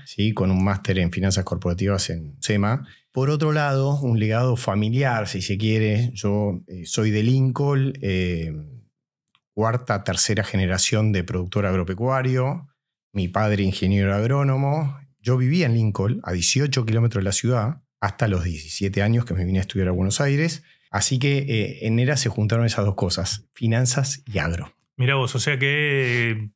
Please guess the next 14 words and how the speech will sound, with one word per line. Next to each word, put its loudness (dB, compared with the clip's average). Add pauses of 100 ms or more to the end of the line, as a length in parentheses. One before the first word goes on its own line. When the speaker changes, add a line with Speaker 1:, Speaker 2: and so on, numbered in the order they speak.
Speaker 2:
digamos, 0
palpaste -2
el 0
campo 0
desde 0
chiquito 0
y, -4
y -20
conocés 2
el -2
paño, 0
digamos. 0
No 2
estás, -2